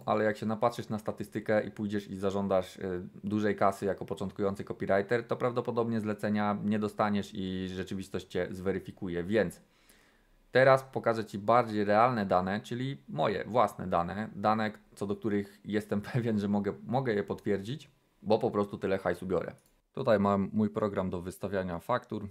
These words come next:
W lutym akurat zmieniałem księgowość, także stycznia ci nie pokażę, ale mamy luty i jest dziewięć tysięcy sto dwadzieścia pięć netto. Marzec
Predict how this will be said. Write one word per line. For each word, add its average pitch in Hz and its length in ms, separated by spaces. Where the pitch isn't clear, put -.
W 95 100
lutym 90 260
akurat 87 300
zmieniałem 85 400
księgowość, 92 540
także 85 400
stycznia 92 420
ci - 280
nie 156 160
pokażę, 135 480
ale 85 440
mamy 92 280
luty 120 500
i 90 100
jest 92 400
dziewięć 107 320
tysięcy 90 380
sto 95 280
dwadzieścia 87 520
pięć - 480
netto. - 500
Marzec 113 480